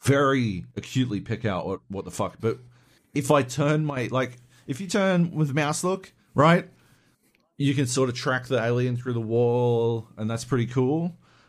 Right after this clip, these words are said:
Uh, if you turn your fucking head and track an alien through the wall, it is horrifying. And then you hear that fucking, "Ah!" and you're like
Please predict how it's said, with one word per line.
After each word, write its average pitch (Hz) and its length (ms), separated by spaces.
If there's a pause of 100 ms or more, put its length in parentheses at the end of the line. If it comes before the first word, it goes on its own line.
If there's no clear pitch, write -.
(100)
Uh, 113 320
if 117 160
you 127 100
turn 151 220
your 147 80
fucking 127 360
head 147 260
and 165 100
track 165 240
an 165 80
alien 160 260
through 170 160
the 160 60
wall, 160 540 (240)
it 110 120
is 113 420 (640)
horrifying. 117 1080 (120)
And 117 120
then 139 160
you 151 140
hear 151 100
that 131 160
fucking, - 240
"Ah!" 440 560
and 127 160
you're 127 120
like 113 140